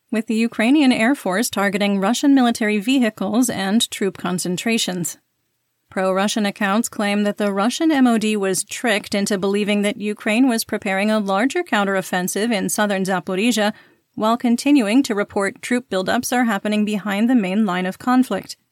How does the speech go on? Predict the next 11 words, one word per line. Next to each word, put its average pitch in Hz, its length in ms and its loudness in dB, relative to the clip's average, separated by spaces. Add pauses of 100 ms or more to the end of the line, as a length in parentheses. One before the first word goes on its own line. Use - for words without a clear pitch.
(540)
Some 339 180 -2
assessment 214 520 -2
here. 220 200 0 (500)
Since 262 220 2
the 285 100 -6
cards 202 380 0
are 185 220 2
on 196 260 0
the 190 160 -2
metaphorical 196 640 0
table, 202 420 -2